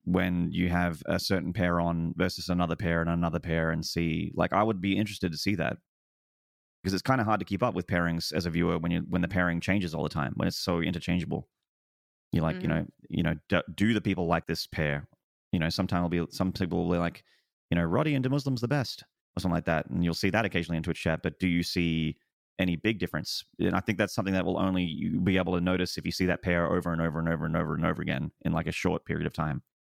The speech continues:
Speaker 1: Um,
Speaker 2: Mm-hmm.
Speaker 1: short-ish, you know, over a few days. I think it'd be a really cool experiment. I think it'd be great.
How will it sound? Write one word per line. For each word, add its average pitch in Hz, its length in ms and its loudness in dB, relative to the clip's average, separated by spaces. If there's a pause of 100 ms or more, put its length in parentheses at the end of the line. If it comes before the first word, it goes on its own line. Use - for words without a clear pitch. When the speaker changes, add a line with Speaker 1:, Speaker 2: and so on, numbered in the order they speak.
(640)
Speaker 1:
Um, 76 160 0
Speaker 2:
Mm-hmm. - 0 -
Speaker 1:
short-ish, - 560 -2
you - 80 -2
know, 73 180 0
over 73 80 -2
a 76 40 -4
few - 160 -2
days. 73 280 -2
I - 40 4
think 202 100 2
it'd 170 100 0
be 98 60 4
a 87 60 2
really 90 160 0
cool 85 120 -2
experiment. 90 480 -2
I - 440 -8
think 95 60 2
it'd 87 100 2
be - 20 -14
great. 110 240 0